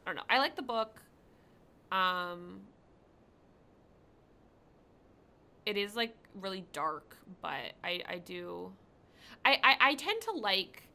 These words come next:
books and, like, stories that don't end in, like,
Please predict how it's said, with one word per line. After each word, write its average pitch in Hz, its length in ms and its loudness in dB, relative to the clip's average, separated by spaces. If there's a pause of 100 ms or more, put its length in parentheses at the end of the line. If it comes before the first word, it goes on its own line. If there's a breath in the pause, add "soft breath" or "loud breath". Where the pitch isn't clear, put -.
(480)
books 185 360 -2
and, 185 120 -6
like, 185 140 -6
stories 180 480 -4
that 185 280 -2
don't 180 380 -4 (160)
end 175 520 -6
in, 175 220 -8
like, 101 440 -10